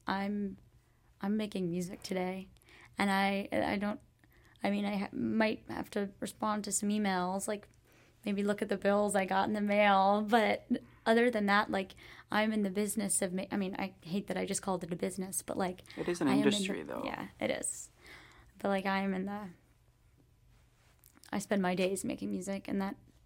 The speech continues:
Speaker 1: gratitude can propel me out of those funks in, you know, an hour or three days, <laughs> but gratitude.
Speaker 2: So what keeps you sane? What you're trying to tell me is what,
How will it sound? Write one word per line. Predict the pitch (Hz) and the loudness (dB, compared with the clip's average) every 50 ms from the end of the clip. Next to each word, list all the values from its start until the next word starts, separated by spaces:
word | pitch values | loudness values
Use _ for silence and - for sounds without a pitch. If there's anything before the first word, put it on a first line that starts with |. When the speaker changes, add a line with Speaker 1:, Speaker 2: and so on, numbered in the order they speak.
| - _ _ | -20 _ _
Speaker 1:
gratitude | - 196 190 190 185 196 208 202 - - 220 214 220 226 226 220 - - - - - - - _ _ _ _ _ _ - _ - | -6 -4 -4 -2 -2 -4 -4 -4 0 2 4 4 4 2 2 -2 -8 -14 -20 -20 -20 -20 -20 _ _ _ _ _ _ -20 _ -10
can | - - 214 208 | -4 0 0 0
propel | 196 - 202 190 - - 208 208 | 0 -2 -6 -8 -2 2 2 4
me | 208 202 196 190 | 4 4 4 2
out | 185 175 175 180 | 2 2 2 0
of | 175 170 | -4 -4
those | - 185 190 190 175 - | -4 -2 -2 -2 -4 -6
funks | - - - 185 180 180 175 - - - - - - - - - | -8 -4 -2 -2 -2 -2 -4 -8 -8 0 2 4 4 4 2 -2
in, | - 190 180 175 175 180 175 175 190 180 180 - - - - - - - - _ _ _ _ _ _ _ - - _ _ - - - - - - - | -2 0 0 0 0 0 -2 -2 -4 -8 -12 -16 -20 -20 -20 -20 -20 -20 -20 _ _ _ _ _ _ _ -20 -20 _ _ -20 -20 -20 -20 -20 -12 -8
you | 196 | -6
know, | 175 170 165 165 | -4 -2 -2 -2
an | 175 185 185 | 0 0 2
hour | 185 180 180 185 180 175 175 180 185 | 4 6 6 6 6 4 2 0 0
or | - 185 180 170 165 180 185 170 - - - - - - | 0 0 0 0 0 -2 -6 -10 -14 -18 -20 -20 -18 -6
three | - 190 185 | -4 -4 0
days, | 180 185 175 180 196 - 226 - | 2 2 0 2 2 2 2 2
<laughs> | - | 8
but | - 262 226 277 254 262 247 - - - - - - - - - - - - - - _ - | 8 10 12 12 12 12 10 6 0 -10 -20 -20 -20 -20 -20 -20 -20 -20 -20 -20 -20 _ -4
gratitude. | - 208 185 185 185 180 - | -2 0 0 0 0 -4 0
Speaker 2:
So | - 156 | 2 4
what | 147 160 160 202 196 | 4 6 4 4 0
keeps | 180 175 175 - 147 | -4 -4 -2 0 -2
you | 143 | 0
sane? | - - - 156 156 143 131 123 120 120 123 - - | -2 -2 0 0 0 0 0 -2 -4 -6 -8 -8 -6
What | - - - | -4 -2 -2
you're | - 123 123 | -2 -2 -4
trying | - - 143 135 131 | -2 0 0 0 0
to | - | -2
tell | - 135 | -4 -4
me | 131 123 | -4 -4
is | 123 123 | -4 -2
what, | 123 123 | -4 -4